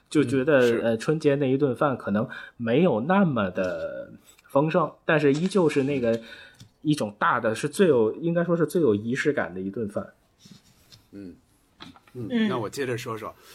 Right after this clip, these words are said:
Speaker 2: 呃，我印象比较深的，
Speaker 3: 嗯。
Speaker 2: 呃，一个是年前，呃，一个是就是大年初一那一天。年前主要是什么呢？就是准备过年的吃的。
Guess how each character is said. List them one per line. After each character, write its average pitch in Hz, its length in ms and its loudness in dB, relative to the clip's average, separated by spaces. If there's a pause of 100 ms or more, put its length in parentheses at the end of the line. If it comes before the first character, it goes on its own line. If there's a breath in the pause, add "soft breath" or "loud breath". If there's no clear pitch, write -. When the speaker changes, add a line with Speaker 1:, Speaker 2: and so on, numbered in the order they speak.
(260 loud breath)
Speaker 2:
呃， 123 260 -8
我 120 360 -6
印 220 200 0
象 151 300 0
比 - 80 0
较 127 180 0
深 165 360 -4
的， 117 240 -4 (500 soft breath)
Speaker 3:
嗯。 135 160 -10
Speaker 2:
呃， 123 80 -6
一 131 160 -10
个 180 160 0
是 139 240 -4
年 123 180 -4
前， 117 320 -8 (840 soft breath)
呃， 123 140 -8
一 120 140 -10
个 135 160 -4
是 127 260 -8
就 123 140 -12
是 113 240 -12
大 120 160 -8
年 107 120 -10
初 127 180 -12
一 120 40 -6
那 110 120 -8
一 92 40 -12
天。 87 220 -18 (340 soft breath)
年 156 220 0
前 147 240 -6
主 143 100 -8
要 104 120 -6
是 120 40 -10
什 120 140 -12
么 101 80 -14
呢？ 98 140 -12
就 143 120 -14
是 123 120 -14
准 104 280 -12
备 104 360 -8 (240 soft breath)
过 139 160 -8
年 104 180 -8
的 110 80 -14
吃 - 180 -14
的。 107 160 -12